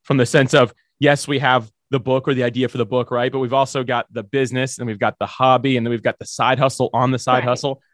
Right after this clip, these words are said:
Speaker 1: right? Like,
Speaker 2: Right.
Speaker 1: we've got all these things.
Speaker 2: Yeah.
Speaker 1: The first thing you wanna do is really narrow down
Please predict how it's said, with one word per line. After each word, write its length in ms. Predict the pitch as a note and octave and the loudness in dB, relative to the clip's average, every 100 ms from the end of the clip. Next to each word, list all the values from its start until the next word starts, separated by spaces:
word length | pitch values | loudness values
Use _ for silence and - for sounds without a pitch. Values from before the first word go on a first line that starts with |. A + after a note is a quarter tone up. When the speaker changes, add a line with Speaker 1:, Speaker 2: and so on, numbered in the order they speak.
| _ | _
Speaker 1:
right? 140 | C#3+ | 2
Like, 100 | - | 4
Speaker 2:
Right. 80 | A3 | 2
Speaker 1:
we've 100 | G#3 | 2
got 120 | F#3+ | 2
all 60 | F#3 | 4
these 180 | E3 - | 2 0
things. 280 | F3 D3+ B2 _ | -4 -4 -8 _
Speaker 2:
Yeah. 200 | A3 G3 | -6 -2
Speaker 1:
The 80 | C#3 | -2
first 260 | - F3+ F#3 | 0 0 0
thing 100 | G#3 | 0
you 80 | E3 | 2
wanna 180 | E3 C3+ | 2 2
do 160 | D#3 | 2
is 120 | C3 | 0
really 300 | A2 C3 D3 | -2 0 0
narrow 340 | C3 B2+ C3+ B2+ | 0 0 0 -2
down 460 | G#2+ A2+ B2 C3 | -4 -4 -2 -4